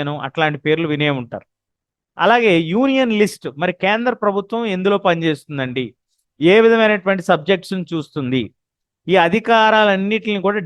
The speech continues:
డివైడ్ చేసి ఇచ్చారు. కేంద్ర ప్రభుత్వం చేసేటువంటి వర్క్స్, సబ్జెక్ట్స్ అన్నీ కూడా యూనియన్ లిస్ట్ అంటాం. స్టేట్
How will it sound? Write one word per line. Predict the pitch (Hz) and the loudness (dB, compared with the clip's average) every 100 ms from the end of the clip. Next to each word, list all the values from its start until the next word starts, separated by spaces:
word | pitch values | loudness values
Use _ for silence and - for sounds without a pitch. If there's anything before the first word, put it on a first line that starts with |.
| 165 | 2
డివైడ్ | 220 226 180 | 4 4 2
చేసి | 214 208 190 | 0 0 -10
ఇచ్చారు. | - 151 - _ _ _ _ _ _ _ _ _ - | -4 -6 -6 _ _ _ _ _ _ _ _ _ -2
కేంద్ర | 180 214 226 233 | 0 0 0 -2
ప్రభుత్వం | 208 208 208 214 214 214 190 | -2 -2 -4 -4 -8 -8 -4
చేసేటువంటి | 196 190 196 185 185 180 | -4 0 -4 0 -2 2
వర్క్స్, | 160 175 _ - 226 190 160 | 2 0 _ -8 -4 -4 -2
సబ్జెక్ట్స్ | 165 151 190 185 190 | -2 0 -4 -2 -2
అన్నీ | 160 165 156 | 0 -2 0
కూడా | 151 196 247 _ _ _ 139 165 | 2 0 -2 _ _ _ -6 -2
యూనియన్ | 226 226 226 214 185 | 0 2 2 2 0
లిస్ట్ | 196 - - | -2 -2 -2
అంటాం. | 165 113 - _ _ _ _ _ _ _ _ _ _ _ - | -2 -4 -14 _ _ _ _ _ _ _ _ _ _ _ -20
స్టేట్ | - 196 226 240 | 0 4 4 4